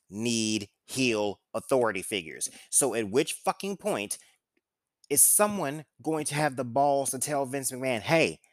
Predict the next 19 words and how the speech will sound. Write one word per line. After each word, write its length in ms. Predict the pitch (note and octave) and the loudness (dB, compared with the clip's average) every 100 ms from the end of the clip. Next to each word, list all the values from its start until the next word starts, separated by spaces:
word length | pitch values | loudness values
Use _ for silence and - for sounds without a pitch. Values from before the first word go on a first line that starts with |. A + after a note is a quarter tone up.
| _ - | _ -12
no 320 | G2+ A2 C3 | 0 4 6
one's 280 | D3 F3+ - | 4 -2 0
actually 420 | C#3 C3+ - C#3+ | 0 0 -4 -6
as 80 | C3 | -8
good 240 | G2+ A#2 | -6 -4
at 160 | A#2 G#2 | -4 -4
being 260 | A2 G#2+ | -4 -2
a 80 | G#2 | -2
heel 400 | G2+ G#2 G#2+ G2+ | -4 -6 -6 -6
authority 540 | G2+ - C#3+ D#3 C3 F#2+ | -6 -4 -2 0 -2 -4
figure 400 | - F#2+ G2 - | -8 -8 -8 -6
as 280 | A#2 A#2+ A#2 | -6 -6 -6
you 160 | E3+ G3 | -8 -8
were. 360 | G#2+ - G1+ _ _ _ _ _ _ _ - | -8 -10 -12 _ _ _ _ _ _ _ -6
Stop 520 | - - C#3+ C3 B2 | -6 6 8 8 2
doing 280 | C#3 C3+ C3 | -6 -6 -8
heel 260 | B2+ B2+ | -6 -6
authority 420 | A#2+ - C3 C3 A2 | -6 -6 -8 -8 -8
figures." 480 | A2 C#2+ G1+ - | -10 -12 -12 -12